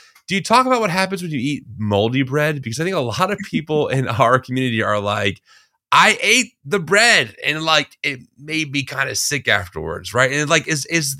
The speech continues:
Speaker 1: is there a, a connection to this? Like, anything, any thoughts on that at all? I don't know because, and I, I know that maybe for you, our audience is very specific, mostly.
Speaker 2: Mm-hmm.
Speaker 1: I mean, I don't, I don't know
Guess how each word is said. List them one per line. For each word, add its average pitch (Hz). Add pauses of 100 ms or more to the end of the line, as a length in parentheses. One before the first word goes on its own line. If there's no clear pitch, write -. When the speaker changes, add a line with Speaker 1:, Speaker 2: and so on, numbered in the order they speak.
Speaker 1:
is 151
there 226
a, 175
a 151
connection 214
to 233
this? 226
Like, 156
anything, 226
any 247
thoughts 233
on 165
that 151
at 214
all? 254 (260)
I 214
don't 285
know 233
because, 196 (180)
and 190
I, 175 (200)
I 202
know 214
that 196
maybe 170
for 151
you, 127
our 117
audience 113
is 101
very 104
specific, 101 (220)
mostly. 135
Speaker 2:
Mm-hmm. -
Speaker 1:
I -
mean, 107
I 123
don't, 139
I 127
don't 120
know 101